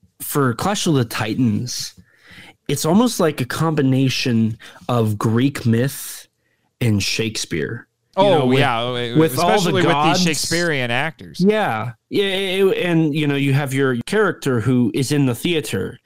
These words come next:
Speaker 1: who kinda is there to, like, cheer on Perseus throughout
Speaker 2: Mm-hmm.
Speaker 1: the film.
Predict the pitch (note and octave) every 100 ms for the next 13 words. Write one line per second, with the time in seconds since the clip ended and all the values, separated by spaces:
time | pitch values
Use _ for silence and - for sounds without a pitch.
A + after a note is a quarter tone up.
0 | - - - C3 B2 A#2 A2 G#2 - C3
1 | B2+ A#2+ A2 G#2+ - _ _ _ - -
2 | _ _ _ _ - B2+ G#2+ C3+ C3 B2
3 | C3+ A#2 A2 G#2 - D#3+ D#3 D3+ D#3+ C#3+
4 | C3+ B2+ - B2+ G#2+ - - B2 B2 B2+
5 | C3 A#2 - D3+ A2+ G#2 G#2+